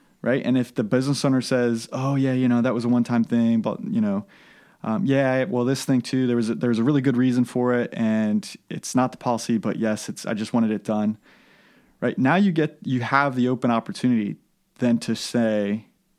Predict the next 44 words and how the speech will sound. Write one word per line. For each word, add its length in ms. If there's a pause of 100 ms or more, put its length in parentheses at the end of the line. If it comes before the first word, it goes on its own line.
to 120
move 280
that 160
conversation 640
forward, 380 (1120)
right? 220
So 140
the 100
way 220
that 120
I 300
then 260
would 120
approach 400
it, 40
you 80
know, 60
whatever 260
the 80
business 380
owner 120
says, 220
the 80
way 140
that 140
I 60
would 100
approach 340
it 60
as 120
a 40
C 220
F 140
O 380 (500)
is 140
then, 420
again, 460
ask 280
the 60
question, 420
be 120
like, 300
or 120
say 580